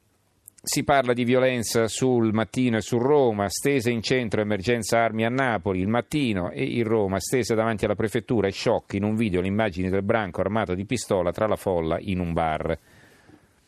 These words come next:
La Verità, la B C E ammette uscire dall'euro si può, il numero due dell'istituto smentisce Draghi e spe-, spiega cosa accadrebbe in caso di abbandono.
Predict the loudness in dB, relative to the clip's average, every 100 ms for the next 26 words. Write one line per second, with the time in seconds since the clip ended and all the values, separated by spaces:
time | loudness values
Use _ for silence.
0 | _ _ _ _ _ -20 _ _ -2 0
1 | 2 0 0 2 2 2 0 -4 0 2
2 | 2 2 0 0 0 -2 -2 -2 2 2
3 | 4 2 0 0 -2 0 2 2 0 -2
4 | 0 2 2 0 -2 -4 -4 -2 -2 -2
5 | -4 -4 -6 -2 0 2 0 -2 -6 -2
6 | 0 0 -4 -6 0 0 0 -2 -2 -2
7 | -2 -2 -2 -2 -2 -4 -4 -6 -2 0
8 | 0 -2 -2 -4 -4 -4 -2 -2 0 0
9 | 0 0 -4